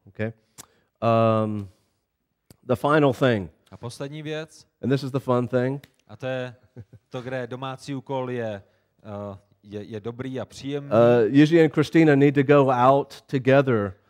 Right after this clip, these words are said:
Speaker 1: uh, without the children once a week.
Speaker 2: Jiří a Kristýna potřebují mít jednou týdně čas bez dětí, kdy budou spolu.
Speaker 1: It doesn't have to cost a lot of money.
Speaker 2: Nemusí to být něco drahého.
Speaker 1: The, the point is to get away from the home environment,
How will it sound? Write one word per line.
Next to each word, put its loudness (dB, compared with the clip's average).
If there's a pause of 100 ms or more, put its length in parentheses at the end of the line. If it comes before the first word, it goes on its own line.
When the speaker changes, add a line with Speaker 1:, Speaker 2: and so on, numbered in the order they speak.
(640)
Speaker 1:
uh, -4
without 4
the -2
children 4
once 2
a -2
week. 0 (200)
Speaker 2:
Jiří -10
a -8
Kristýna -12
potřebují -12
mít -16
jednou -10
týdně -14
čas -10
bez -8
dětí, -12 (300)
kdy -14
budou -6
spolu. -10 (300)
Speaker 1:
It 0
doesn't 4
have 2
to -6
cost 2
a 0
lot 6
of -2
money. -2 (100)
Speaker 2:
Nemusí -16
to -12
být -14
něco -12
drahého. -10 (520)
Speaker 1:
The, 4
the 0
point 4
is 6
to -2
get 6
away 6
from 2
the 2 (100)
home 6
environment, 0